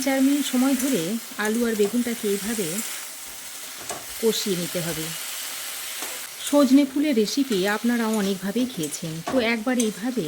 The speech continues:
রান্না করে খেয়ে দেখবেন, খেতে দুর্দান্ত লাগে। আর গরম ভাত হলে তো এইরকম সজনে ফুলের রেসিপিটা অসাধারণ লাগে। দেখুন, প্রায়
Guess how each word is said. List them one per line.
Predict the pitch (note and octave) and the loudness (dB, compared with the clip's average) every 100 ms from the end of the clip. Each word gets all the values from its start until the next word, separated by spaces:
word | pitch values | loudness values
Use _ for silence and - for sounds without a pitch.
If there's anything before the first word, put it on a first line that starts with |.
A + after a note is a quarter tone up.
| D#3 | -2
রান্না | G3+ F3+ G3+ | -4 -2 -4
করে | G3+ F#3 E3+ | -4 -6 -6
খেয়ে | - F3 D3 | -6 -6 -4
দেখবেন, | D#3 D#3 D#3 D3 - - - - - | -6 -4 -6 -10 -16 -20 -14 -12 -10
খেতে | - C4 C4 C4+ F#3+ - - G3+ | 0 0 4 2 2 -4 -12 -2
দুর্দান্ত | A3+ G3 F#3+ F#3 F#3 E3+ | 0 2 0 -2 -2 -6
লাগে। | D#3+ E3+ - G3 | -6 -8 -4 -4
আর | A3 G3+ | -2 2
গরম | G3+ B3 B3 | 2 4 2
ভাত | G3 G3 A3 | 0 -6 -4
হলে | D4+ F4 D4 | -4 -4 -2
তো | F3+ F#3+ G#3 - | -4 -4 -4 -2
এইরকম | A#3 C4 C4 B3+ E3+ A#3 - - - - | 2 2 2 0 -2 -6 -8 -14 -12 -4
সজনে | A#3 G#3+ A#3+ | 0 0 0
ফুলের | B3 B3 B3 | 0 -2 0
রেসিপিটা | G3 - C4+ D4 F3+ D#3+ A#3+ C4 - - - A#3+ | -2 -2 -6 -6 -6 -6 -6 -10 -14 -18 -6 -2
অসাধারণ | - G3 E3+ E3+ E3 D#3+ | -2 -2 -4 -4 -6 -6
লাগে। | D#3 D#3 D#3+ - - - - - - - - - _ _ _ - - - - - - - B3+ | -8 -10 -14 -16 -18 -18 -18 -18 -18 -18 -18 -20 _ _ _ -2 0 0 0 0 0 2 6
দেখুন, | C#4 C4+ C#4 C4 | 6 8 8 8
প্রায় | C4 B3+ C4 | 4 6 6